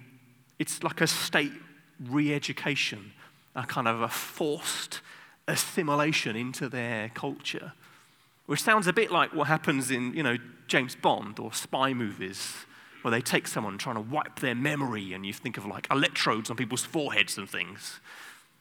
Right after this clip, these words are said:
But that's not actually how it happens in the Bible. It's not actually how it happens in the world around us. And actually what happens is they,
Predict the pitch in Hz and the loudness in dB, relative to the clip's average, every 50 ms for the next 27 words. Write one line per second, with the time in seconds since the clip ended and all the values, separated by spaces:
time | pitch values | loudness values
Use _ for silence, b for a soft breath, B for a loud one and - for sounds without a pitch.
0 | _ _ _ _ _ _ _ _ _ _ - 143 160 170 - - 262 - 190 180 | _ _ _ _ _ _ _ _ _ _ 2 4 4 4 4 2 4 6 6 6
1 | - - - 147 170 170 156 151 147 - 180 185 - - - 113 98 95 104 107 | 4 4 2 4 4 6 6 6 6 8 6 4 4 4 -2 -6 -6 -6 -10 -10
2 | - - - - - - - - _ - 139 135 131 127 - 160 165 165 160 131 | -10 -10 -10 -12 -14 -14 -18 -20 _ -6 -4 -2 0 2 6 6 8 8 8 6
3 | 127 131 - - 202 185 170 - 185 165 170 165 143 160 160 165 165 156 143 139 | 4 2 2 2 2 2 2 2 2 4 4 4 4 4 2 0 0 0 0 0
4 | 139 151 143 143 143 143 147 147 143 143 143 147 165 202 226 220 175 - - - | 0 0 0 0 0 2 2 4 4 4 4 4 4 2 2 0 0 0 0 0
5 | 143 - - - - - - - B B B B B B B B B B B _ | -2 -4 -6 -8 -8 -10 -12 -14 B B B B B B B B B B B _
6 | _ _ _ _ _ _ _ - - - 147 - 220 214 - - 214 202 196 208 | _ _ _ _ _ _ _ -16 -10 -4 0 2 2 2 2 2 2 2 2 2
7 | 226 - - 180 160 131 139 143 143 160 151 - - - - - - B B B | 2 2 2 2 2 2 2 2 2 2 0 -2 -4 -6 -10 -12 -16 B B B
8 | B B B B B 175 170 160 160 160 160 156 160 202 | B B B B B 4 6 6 6 6 4 4 2 -2